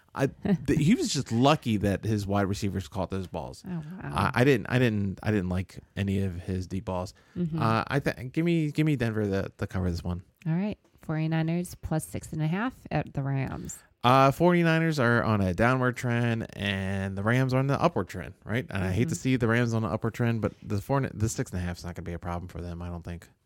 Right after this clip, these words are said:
Speaker 2: All right.
Speaker 1: The, the Rams have been, they've been beating teams pretty handedly, right? They just beat, uh, the Buccaneers by three. Granted, that's a,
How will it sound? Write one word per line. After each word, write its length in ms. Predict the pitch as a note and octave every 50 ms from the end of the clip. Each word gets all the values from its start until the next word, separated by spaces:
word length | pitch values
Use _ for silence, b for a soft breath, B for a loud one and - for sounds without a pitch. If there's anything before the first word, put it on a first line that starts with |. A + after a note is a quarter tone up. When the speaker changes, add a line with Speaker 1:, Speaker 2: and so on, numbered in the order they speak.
| _ _ -
Speaker 2:
All 60 | F#2 E2+ D#2 D2
right. 120 | D2+ -
Speaker 1:
The, 180 | - F#2+ F#2+ F2+
the 120 | E2+ G2
Rams 260 | F#2 G2+ G#2+ A2+ A2 G2
have 120 | F#2+ F2
been, 360 | E2+ F#2 F#2 D#2 - F2+ D2+ -
they've 160 | - G2+ G2+ G2
been 140 | G#2 F2+
beating 220 | F2 F#2 C#2 D#2+ E2+
teams 240 | - F#2 F#2 F#2+ F#2
pretty 200 | - G2+ F2 E2+
handedly, 460 | F#2 F#2 F#2 F2+ E2+ - F2+ F2+ F2
right? 260 | F2 - F2+ G2+ - - _ _
They 100 | - G2+
just 260 | F2+ G2 F#2 - - -
beat, 440 | G2+ G#2 G#2 G2+ - - - - - b b b b b b b -
uh, 260 | G2 F#2+ F#2 F#2+ F#2
the 80 | F2+ F#2
Buccaneers 440 | - G#2+ G#2 - G#2+ G#2 G2+ G2+ G2
by 140 | - G2 F#2
three. 460 | E2 - - A2+ A2+ G#2 G2+ G#2 G#2+ - - - _ _ - - - F2 G#2+ G#2
Granted, 340 | G2+ G#2+ G2 G2 F#2+ G2+ G2+
that's 220 | G2+ G2+ F#2 -
a, 200 | - F#2+ F#2+ F#2